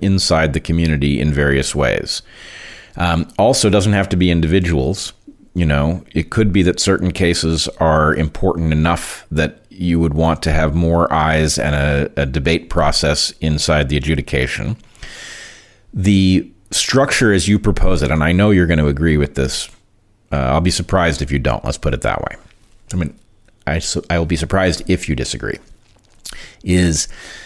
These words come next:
the structure as you've laid it out is a great prototype. Were you to implement it, you would almost certainly discover that the parameters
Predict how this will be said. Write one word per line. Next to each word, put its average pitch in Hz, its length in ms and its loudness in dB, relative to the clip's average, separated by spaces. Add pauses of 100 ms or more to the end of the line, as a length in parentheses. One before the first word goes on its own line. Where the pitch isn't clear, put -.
(240)
the 98 80 0
structure 147 540 2
as 92 180 2
you've 95 200 4
laid 85 200 4
it 82 120 2
out 80 320 0
is 85 100 -2
a 80 60 0
great 78 500 0 (160)
prototype. - 640 0 (460)
Were 104 200 4
you 139 200 4
to 143 160 0
implement 78 580 0
it, - 160 -4
you 92 120 0
would 85 100 2
almost 92 400 2
certainly 113 500 2
discover 78 640 0
that 73 220 -4
the 73 80 -4
parameters 98 800 2